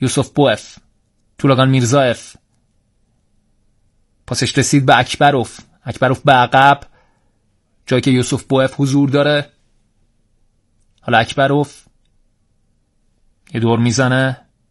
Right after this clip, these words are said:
فرید جون فرخودوف به عقب، جایی که خوجی اکبر یوسف بوف حضور داره. او هم برای تولاگان میرزایف.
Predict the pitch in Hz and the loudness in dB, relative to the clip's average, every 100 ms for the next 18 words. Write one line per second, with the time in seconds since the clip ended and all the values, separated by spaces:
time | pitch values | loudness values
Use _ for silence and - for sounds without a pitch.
0 | _ _ 127 120 117 135 127 - _ _ | _ _ 0 0 0 -2 -2 -6 _ _
1 | _ - 139 131 151 147 139 123 - - | _ -2 0 0 0 2 2 0 -8 -20
2 | _ _ _ _ _ _ _ _ _ - | _ _ _ _ _ _ _ _ _ -2
3 | 123 120 143 135 113 - _ _ _ _ | 0 2 2 2 -2 -14 _ _ _ _
4 | _ _ - 120 127 117 135 120 143 - | _ _ -6 -4 -4 -2 0 2 0 0
5 | 151 123 120 123 135 - 147 143 - 143 | -4 -4 -4 -6 -8 -2 2 2 2 -2
6 | 123 123 110 110 104 - _ _ _ _ | 0 -2 -2 -6 -8 -14 _ _ _ _
7 | _ _ _ _ _ _ _ _ _ _ | _ _ _ _ _ _ _ _ _ _
8 | _ _ _ _ - 127 131 131 127 131 | _ _ _ _ -4 0 2 2 0 -2
9 | 127 135 147 160 143 117 143 117 - - | 0 -2 0 0 0 2 2 0 -6 -18